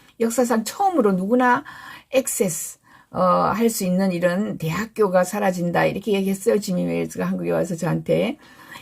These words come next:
이천일 년입니다. 십구 년 전에 위키피디아가 나왔고요. 유튜브가 나왔습니다. 유튜브는 이천오 년에 나왔습니다. 이천오 년. 유튜브를, 그죠? 어,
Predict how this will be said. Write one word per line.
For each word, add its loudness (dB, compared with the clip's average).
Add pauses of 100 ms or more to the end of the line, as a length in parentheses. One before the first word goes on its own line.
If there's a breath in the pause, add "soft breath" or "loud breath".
(120 loud breath)
이천일 0
년입니다. 4
십구 -6
년 2
전에 2
위키피디아가 0
나왔고요. 0 (760 loud breath)
유튜브가 6
나왔습니다. -2
유튜브는 -4
이천오 -2
년에 2
나왔습니다. -6
이천오 -6
년. -2 (520 loud breath)
유튜브를, 4
그죠? 0 (500 soft breath)
어, 2